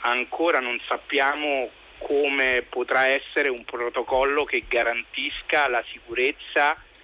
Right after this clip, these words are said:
a tutti sul set, sia alla troupe sia agli attori, che ovviamente non potranno utilizzare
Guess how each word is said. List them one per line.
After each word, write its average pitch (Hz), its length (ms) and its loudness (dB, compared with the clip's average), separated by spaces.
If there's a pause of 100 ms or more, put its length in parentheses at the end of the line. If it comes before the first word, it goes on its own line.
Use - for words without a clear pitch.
(240)
a 113 160 0 (140)
tutti 117 280 -8
sul 117 240 -8
set, 123 460 0 (480)
sia 165 380 0
alla 131 180 4
troupe 170 600 -2 (360)
sia 147 240 0
agli 127 180 0
attori, 135 520 -2
che 131 140 0
ovviamente 120 760 -2
non 127 260 -6
potranno 131 580 -2
utilizzare 127 1000 0